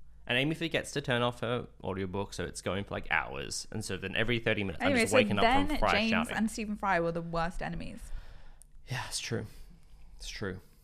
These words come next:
Speaker 1: It's
Speaker 2: Wait,
Speaker 1: true.
Speaker 2: what was the question? I got so distracted.
Speaker 1: Leslie Manville
Speaker 2: Oh.
Speaker 1: or can't read books.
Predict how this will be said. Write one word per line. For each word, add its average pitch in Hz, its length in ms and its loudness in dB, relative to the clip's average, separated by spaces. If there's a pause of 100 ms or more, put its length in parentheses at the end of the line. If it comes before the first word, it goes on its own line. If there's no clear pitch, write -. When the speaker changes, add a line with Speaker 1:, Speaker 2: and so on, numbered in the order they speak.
(920)
Speaker 1:
It's 220 80 -4
Speaker 2:
Wait, 247 80 2
Speaker 1:
true. 214 80 2
Speaker 2:
what 208 100 4
was 240 100 2
the 254 80 -4
question? 226 320 -2
I 240 60 6
got 208 180 -2
so 220 160 -4
distracted. - 280 -8
Speaker 1:
Leslie 113 240 2
Manville 92 460 2
Speaker 2:
Oh. 220 360 10
Speaker 1:
or 165 40 2
can't 92 140 -2
read 85 160 -10
books. - 380 -10